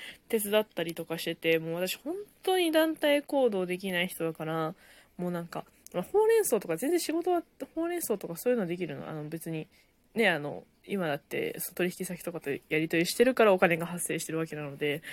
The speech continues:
おご飯食べていけてるわけなので、まあ、それはでき-、最-、最低限仕事としてはできるんだけど、もうマジでね、チームワーク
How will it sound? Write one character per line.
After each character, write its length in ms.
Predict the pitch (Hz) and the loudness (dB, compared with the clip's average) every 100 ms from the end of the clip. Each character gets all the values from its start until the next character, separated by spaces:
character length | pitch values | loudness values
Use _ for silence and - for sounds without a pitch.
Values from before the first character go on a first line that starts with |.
| - - - | -12 -14 -8
お 120 | 170 | -2
ご 120 | 180 | 0
飯 200 | 196 165 | 2 0
食 100 | 220 | 6
べ 120 | 214 226 | 10 10
て 160 | 202 | 8
い 240 | 175 - 165 | 2 -2 -4
け 120 | 185 | 0
て 120 | 170 | 0
る 80 | 165 | 0
わ 80 | 180 | -2
け 120 | - | -6
な 80 | 156 | -8
の 120 | 147 | -8
で、 140 | - | -10
ま 100 | 151 | -10
あ、 20 | |
そ 120 | 165 254 | -2 4
れ 60 | |
は 40 | 285 | 4
で 80 | |
き-、 200 | 254 - 285 | 4 -2 0
最-、 180 | 285 | 0
最 420 | 294 381 302 330 330 | 4 4 4 2 4
低 140 | 370 | 8
限 140 | 202 | 8
仕 120 | - 214 | 6 2
事 220 | 220 240 | 0 0
と 40 | |
し 60 | - | 2
て 60 | |
は 60 | 180 | 0
で 60 | 170 | 0
き 100 | 196 | -2
る 80 | 175 | -2
ん 20 | |
だ 80 | 156 | -4
け 80 | |
ど、 120 | 156 - - - - - | -6 -6 -10 -12 -14 -6
も 120 | 185 | -2
う 40 | |
マ 180 | 175 269 | 0 -2
ジ 160 | 330 285 | -2 2
で 160 | 214 | 2
ね、 160 | 180 180 | 2 -2
チ 260 | - - 214 | -4 -6 -4
ー 80 | 233 | -2
ム 180 | 247 | 0
ワ 80 | 247 | -2
ー 60 | 240 | -4
ク 220 | - 170 | -10 -8